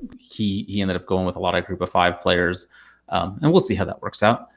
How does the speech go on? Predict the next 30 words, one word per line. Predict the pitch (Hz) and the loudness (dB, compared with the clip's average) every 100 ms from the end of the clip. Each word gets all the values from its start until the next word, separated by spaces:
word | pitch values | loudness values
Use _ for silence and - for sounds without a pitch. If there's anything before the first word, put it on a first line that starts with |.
| _ | _
Um, | 104 95 92 - | 0 0 0 -2
he's, | 110 101 - - | -4 -2 -8 -4
he's | 107 | 0
been | 98 101 | 2 4
doing | 98 | 4
this | 95 90 | 2 2
longer | 95 98 | 2 2
than | 87 | 0
me, | 92 98 | 0 -2
so | - | -2
it'd | 87 90 - | -4 -4 -2
probably | 101 101 | 2 2
work | 90 | 2
out | 92 76 | -2 -2
nicely | 90 107 - | -2 -2 -4
for | 82 90 | -4 -4
him. | 92 104 - - - 104 | -4 -4 -10 -12 -10 -2
Um, | 95 95 - _ | 0 0 -4 _
for | - | 6
myself, | 107 98 110 110 | 6 6 6 6
I, | 104 101 - | 6 4 2
I, | 69 87 98 98 _ - - - _ - | 0 0 0 -4 _ -18 -18 -18 _ -2
I | 101 | 2
didn't | 101 | 2
really | 101 101 | 4 4
want | 98 92 | 6 6
a | |
ton | 87 - 110 | 4 4 6
of | 107 | 6
them. | 90 87 92 | 6 4 2